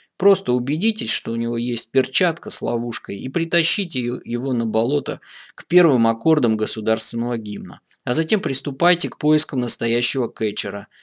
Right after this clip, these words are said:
Ну, то есть, если вы рассчитываете что-то добиться в этом сезоне. Затем он положил трубку и закурил. Возможно, восьмидесятую сигарету за тот день. Вот каково быть менеджером, а?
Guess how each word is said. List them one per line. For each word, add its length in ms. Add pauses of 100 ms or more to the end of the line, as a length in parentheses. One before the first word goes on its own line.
(440)
Ну, 100
то 120
есть, 180
если 220
вы 160
рассчитываете 1000
что-то 360
добиться 560
в 40
этом 220
сезоне. 640
Затем 300
он 140
положил 420
трубку 360
и 20
закурил. 600 (380)
Возможно, 540
восьмидесятую 800
сигарету 580
за 140
тот 240
день. 260 (840)
Вот 200
каково 420
быть 220
менеджером, 640
а? 220